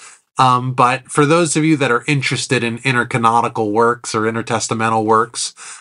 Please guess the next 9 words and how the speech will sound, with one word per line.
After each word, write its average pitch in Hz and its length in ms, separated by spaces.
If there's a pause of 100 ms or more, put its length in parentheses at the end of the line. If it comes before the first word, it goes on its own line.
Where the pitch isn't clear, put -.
(100)
uh, 131 180
just 254 280
something 208 460
to 156 80
tuck 156 340
away, 147 540 (220)
um, 107 400
that 131 120
thought, 117 380